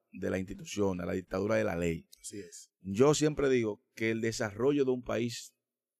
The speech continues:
Speaker 1: inicia y termina en la justicia.
Speaker 2: Totalmente.
Speaker 1: Porque cuando no hay justicia, cada quien va a hacer lo que quiera.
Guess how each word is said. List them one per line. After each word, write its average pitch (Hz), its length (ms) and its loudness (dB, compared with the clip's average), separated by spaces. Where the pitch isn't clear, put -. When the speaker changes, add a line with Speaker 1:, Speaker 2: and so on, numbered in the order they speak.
Speaker 1:
inicia 113 420 -4
y 117 40 -2
termina 104 320 -8
en 104 40 -6
la 101 60 -6
justicia. 92 480 -16
Speaker 2:
Totalmente. 92 540 -14
Speaker 1:
Porque 117 760 2
cuando 117 400 -2
no 127 240 -2
hay 170 100 0
justicia, 120 680 -6
cada 127 260 0
quien 131 320 -4
va 127 60 -2
a - 20 -2
hacer 123 220 -4
lo 127 120 -2
que 113 140 -8
quiera. 120 340 0